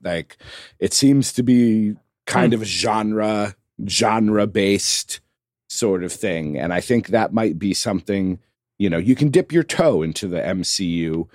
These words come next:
Speaker 1: to watch something that I think is gonna be very different and probably a little more up your street, as they say.
Speaker 2: Yeah. I,
Speaker 1: So.
Speaker 2: I don't know. Like, I even, like, I, I have no desire to watch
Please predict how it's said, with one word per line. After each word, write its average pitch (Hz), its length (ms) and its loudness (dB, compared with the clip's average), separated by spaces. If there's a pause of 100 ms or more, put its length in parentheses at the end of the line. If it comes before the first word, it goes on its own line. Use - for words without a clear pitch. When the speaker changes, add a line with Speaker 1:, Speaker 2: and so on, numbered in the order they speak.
(260)
Speaker 1:
to - 80 -4
watch 90 360 0
something 92 420 -2
that 82 160 -2
I 82 80 0
think 95 240 -4
is - 80 -14
gonna 85 180 -2
be 85 160 -2
very 104 360 2
different 92 440 -4
and 90 140 -4
probably 95 520 -2
a 85 80 0
little 90 220 0
more 90 500 0
up 87 220 -8
your 78 520 -4 (600)
street, - 640 -10 (120)
as - 220 -10
they 67 140 -8
say. - 300 -16 (200)
Speaker 2:
Yeah. 160 580 4 (500)
I, 185 100 2
Speaker 1:
So. 64 300 -4 (500)
Speaker 2:
I 208 60 0
don't 226 140 2
know. 185 140 4
Like, 123 260 4
I 165 120 2
even, 226 320 2 (120)
like, 151 100 -2
I, 240 240 4
I 160 120 2
have 175 200 6
no 214 200 8
desire 147 520 4
to 123 180 -4
watch 113 580 0